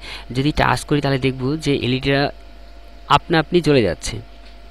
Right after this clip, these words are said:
গ্লো করছে। তার মানে এই ট্রানজিস্টর দি-, দিয়ে আমরা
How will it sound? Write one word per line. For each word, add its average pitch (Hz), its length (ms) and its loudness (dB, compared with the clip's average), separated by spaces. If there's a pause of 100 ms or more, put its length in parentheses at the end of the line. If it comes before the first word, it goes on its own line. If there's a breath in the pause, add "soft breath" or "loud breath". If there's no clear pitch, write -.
(120)
গ্লো 117 220 -4
করছে। 107 300 -6
তার - 280 -10
মানে 180 220 0 (120)
এই 185 280 0
ট্রানজিস্টর 175 420 2
দি-, 151 220 -2
দিয়ে 151 320 2
আমরা 131 340 0